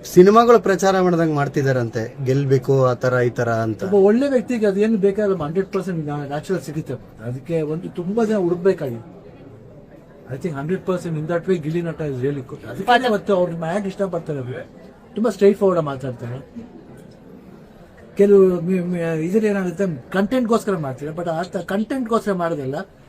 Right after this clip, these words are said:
Speaker 2: ದೊ-, ಜೊತೆಗೆ ಒಂದು ನ್ಯಾಚುರಲ್ ಇನ್‌ಸ್ಟಿಂಕ್ಟ್ ಇದೆ, ಅದೇ ಇಷ್ಟ ಆಗುತ್ತೆ ಜನಗಳಿಗೆ. ಕಂಟೆಂಟ್ ಅಂದ್ರೆ ಗೊತ್ತಾಗ್ಬಿಡುತ್ತೆ, but he doesn't go for content, he, he does it with heart.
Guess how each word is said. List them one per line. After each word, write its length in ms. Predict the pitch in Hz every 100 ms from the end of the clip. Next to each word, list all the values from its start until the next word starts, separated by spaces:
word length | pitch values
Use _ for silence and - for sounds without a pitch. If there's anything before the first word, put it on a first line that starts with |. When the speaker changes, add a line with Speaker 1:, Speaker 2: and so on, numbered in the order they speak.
| - 117
Speaker 2:
ದೊ-, 80 | 120
ಜೊತೆಗೆ 340 | 143 196 254
ಒಂದು 120 | 214
ನ್ಯಾಚುರಲ್ 400 | 160 190 233 254
ಇನ್‌ಸ್ಟಿಂಕ್ಟ್ 460 | 196 190 - 220 165
ಇದೆ, 260 | 131 - - - - -
ಅದೇ 180 | 170 208
ಇಷ್ಟ 220 | 277 -
ಆಗುತ್ತೆ 200 | 220 165
ಜನಗಳಿಗೆ. 640 | 127 127 135 131 120 - - - - - - - -
ಕಂಟೆಂಟ್ 400 | 220 254 285 269
ಅಂದ್ರೆ 160 | 254
ಗೊತ್ತಾಗ್ಬಿಡುತ್ತೆ, 800 | 185 185 240 196 160 - - - - - - -
but 140 | 196
he 80 | 208
doesn't 320 | 190 202 233
go 20 |
for 180 | 190 220
content, 340 | 208 151 135 135
he, 120 | 117
he 240 | 143 170
does 60 | 190
it 140 | 190
with 140 | 202 208
heart. 420 | 190 131 139